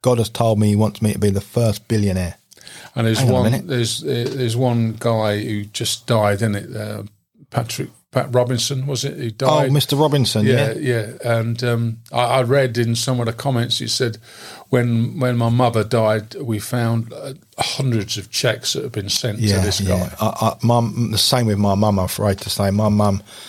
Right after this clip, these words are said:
Speaker 1: uh, real strong Christian, but she latched onto a certain preacher, um, and she sent literally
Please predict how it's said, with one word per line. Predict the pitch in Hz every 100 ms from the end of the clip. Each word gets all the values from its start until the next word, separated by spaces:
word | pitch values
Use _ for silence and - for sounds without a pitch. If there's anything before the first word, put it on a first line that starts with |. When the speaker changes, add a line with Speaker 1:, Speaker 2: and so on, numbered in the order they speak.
| - - - - -
Speaker 1:
uh, | 98 -
real | 117 113 110
strong | 95 - 104 101
Christian, | - 98 - 101
but | 92 -
she | 117 107
latched | 101 104 - -
onto | 101 95 101
a | 95
certain | - 104 - 98
preacher, | - 101 - 101 92 - - - - - 104
um, | 104 95 92 92 - -
and | 104 98 92 90 -
she | 101 - 107
sent | 101 - 98 92 -
literally | 104 101 - 92 90 87